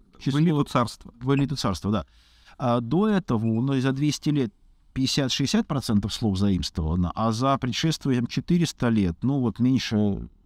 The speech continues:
Speaker 1: пятидесяти процентов. А, и это означает, что тесного общения не было. Монгольского влияния непосредственного языкового не было вообще. Но у нас есть версия, что слово «шуба» пришло в русский язык из,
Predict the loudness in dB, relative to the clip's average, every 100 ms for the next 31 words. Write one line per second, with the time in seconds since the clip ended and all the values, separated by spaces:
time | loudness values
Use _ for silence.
0 | -8 -2 2 4 2 0 -2 -2 -4 -8
1 | -14 _ _ _ _ -14 -2 0 2 2
2 | 0 -2 -2 -2 0 0 2 0 2 0
3 | 0 -2 -4 -6 -4 0 0 0 0 0
4 | 0 0 0 0 0 2 2 2 2 2
5 | 4 4 4 2 0 0 -2 0 0 2
6 | 2 4 4 4 2 -2 0 -2 0 -2
7 | 0 2 2 0 0 0 2 2 2 2
8 | 0 0 -2 -4 -8 -8 _ _ _ _
9 | -6 -2 -2 -2 -2 -2 -2 -2 -2 -2
10 | -2 -4 -2 -2 -2 -2 -2 0 -2 -4
11 | -4 0 0 0 -2 -2 0 2 2 -2
12 | 0 -2